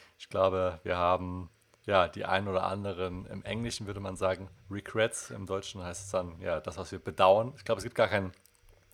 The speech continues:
ein Wort, ein Subjekt, äh, Sub-, ist das ein Substantiv? Glaub schon, oder?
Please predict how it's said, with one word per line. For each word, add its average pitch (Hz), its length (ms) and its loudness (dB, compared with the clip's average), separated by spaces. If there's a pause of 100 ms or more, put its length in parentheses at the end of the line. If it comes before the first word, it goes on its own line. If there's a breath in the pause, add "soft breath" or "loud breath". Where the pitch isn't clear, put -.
(160)
ein 92 320 2
Wort, 110 160 2
ein 92 280 0
Subjekt, - 480 -10
äh, 95 180 -4
Sub-, - 260 -12
ist - 120 -10
das - 80 -10
ein 90 40 -12
Substantiv? 127 480 -8
Glaub - 200 -2
schon, 78 120 -10
oder? 90 160 0